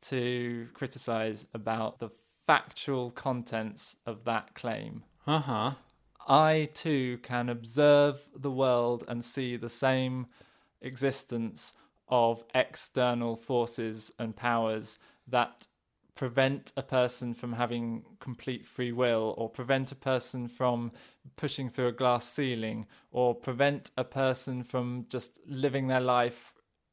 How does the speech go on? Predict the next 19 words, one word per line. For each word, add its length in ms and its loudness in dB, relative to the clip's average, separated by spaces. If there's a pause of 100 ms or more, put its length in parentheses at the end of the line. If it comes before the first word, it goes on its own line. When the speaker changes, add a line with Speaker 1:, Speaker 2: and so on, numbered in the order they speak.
Speaker 1:
in 120 -2
a 60 0
world 360 2
that 120 -6
doesn't 280 0
have 200 -2
racism. 640 -4 (320)
These 180 -4
things 380 -2
exist, 760 -2 (360)
and 560 0
they 160 -2
have 320 2
not 200 2
only, 420 0
uh, 280 -2
an 240 -4
impact 640 -6 (640)
on 540 2